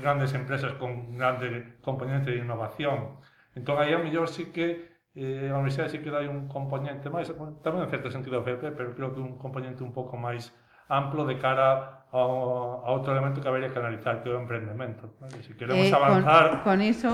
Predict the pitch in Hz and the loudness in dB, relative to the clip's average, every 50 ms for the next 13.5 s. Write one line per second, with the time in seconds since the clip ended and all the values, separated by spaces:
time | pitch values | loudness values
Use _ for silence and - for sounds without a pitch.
0 | 240 - - - 220 226 233 240 233 240 240 240 233 240 240 254 240 170 170 170 | 0 0 0 2 2 4 6 6 6 6 8 8 8 8 8 10 10 12 12 12
1 | 247 240 - - 226 226 220 226 226 226 214 - 233 220 220 220 196 226 214 208 | 12 10 8 6 6 8 8 10 8 8 6 6 6 6 8 8 8 8 8 8
2 | 214 214 214 202 202 190 190 185 185 180 180 175 180 175 175 - 196 190 156 156 | 8 6 6 8 8 8 8 8 6 4 4 2 0 0 2 4 4 6 8 10
3 | 180 196 185 - 170 160 156 151 143 147 147 143 143 143 147 170 190 214 220 247 | 10 10 10 10 8 8 8 6 4 2 2 2 0 2 4 6 8 8 8 8
4 | 254 226 - - 147 - 143 135 135 135 135 123 123 127 135 135 - 143 156 165 | 6 4 2 -2 -2 0 0 0 0 2 2 4 4 4 4 4 2 2 2 2
5 | 170 170 170 196 190 170 147 131 131 - 123 120 - 127 123 127 131 131 151 151 | 2 0 -2 -4 -2 0 0 0 0 -2 -2 -2 -2 -2 -2 -2 -2 -2 -2 -2
6 | 151 143 127 117 113 107 107 110 120 143 139 139 - - - 117 143 - 196 185 | -2 -2 -2 -4 -6 -6 -6 -6 -6 -6 -6 -6 -8 -10 -12 -8 -2 0 2 2
7 | 180 175 170 160 185 190 190 - 131 139 143 143 147 143 143 - - 127 120 131 | 2 2 0 0 0 0 0 0 0 0 2 2 2 2 0 -2 -2 -2 0 4
8 | 143 143 143 135 120 123 123 123 127 127 127 135 127 123 117 117 123 120 120 113 | 6 6 6 6 4 0 0 0 -2 -2 -2 -2 -2 -2 -2 -2 -2 -2 -4 -4
9 | - 135 123 123 123 120 113 110 110 110 107 - - - 185 180 175 170 - 117 | -2 -2 -2 -2 -2 -4 -6 -6 -6 -8 -10 -8 -4 0 0 2 2 0 -2 -2
10 | 120 113 107 - 113 107 107 95 101 107 104 101 - - - - - - - _ | -4 -6 -6 -8 -10 -10 -12 -12 -12 -12 -12 -14 -14 -16 -18 -18 -18 -20 -20 _
11 | _ _ _ _ - - - 214 208 214 220 233 233 247 262 254 269 240 226 240 | _ _ _ _ -12 -2 2 4 4 6 8 8 8 8 8 8 6 6 6 6
12 | 240 233 220 226 220 208 208 208 208 208 202 196 208 208 202 190 - 208 208 214 | 6 6 8 8 6 6 6 4 2 2 2 4 4 4 4 4 2 0 2 2
13 | 202 208 190 208 202 202 202 226 208 202 | 0 0 2 2 2 2 4 4 4 6